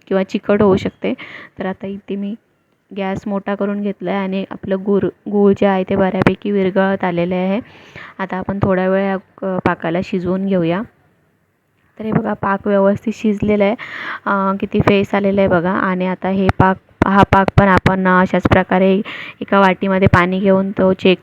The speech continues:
करून घेऊया आणि झाला असेल तर मग आपण ह्याच्यामध्ये बाकीचे, अ, जे पदार्थ आहेत ते ॲड करू शकतो. तर मी व पाक पण, अ, चेक करून घेतला आहे.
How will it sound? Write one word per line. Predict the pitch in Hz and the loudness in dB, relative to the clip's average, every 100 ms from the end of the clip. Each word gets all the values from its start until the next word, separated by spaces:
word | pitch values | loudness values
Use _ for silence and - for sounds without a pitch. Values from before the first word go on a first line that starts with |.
| - | 4
करून | 190 190 196 | 6 6 4
घेऊया | 190 165 185 | 4 6 2
आणि | - 185 180 | 0 -2 -2
झाला | 180 180 180 | -2 2 2
असेल | 180 185 190 | 2 -2 0
तर | 196 | 0
मग | 190 | 2
आपण | 185 - | 2 0
ह्याच्यामध्ये | 190 185 190 190 190 | -2 -2 -2 2 4
बाकीचे, | 175 - 185 - 208 - - - - | 2 0 -6 -4 -4 -6 -16 -16 -12
अ, | 196 185 | -8 -6
जे | 185 196 | -4 -2
पदार्थ | 190 180 185 - | 0 0 -2 -2
आहेत | 185 180 180 | -2 -2 -4
ते | 190 | -4
ॲड | 175 165 | -2 -2
करू | - 170 175 | -2 -4 -2
शकतो. | 185 - - 180 - _ _ _ _ _ _ _ _ _ _ _ _ _ _ _ _ _ _ _ _ _ _ _ _ _ _ _ _ _ _ _ _ _ _ _ _ _ | -2 -4 -4 -4 -6 _ _ _ _ _ _ _ _ _ _ _ _ _ _ _ _ _ _ _ _ _ _ _ _ _ _ _ _ _ _ _ _ _ _ _ _ _
तर | 196 | -14
मी | 202 208 202 _ _ | -10 -10 -12 _ _
व | 214 | -10
पाक | 202 - 196 190 - | -6 -2 -2 -2 -4
पण, | 202 202 | -4 -2
अ, | 196 | -4
चेक | 196 196 - - | -2 -4 -4 -2
करून | 202 202 | 0 0
घेतला | 202 185 170 | 0 -2 -2
आहे. | 175 | -2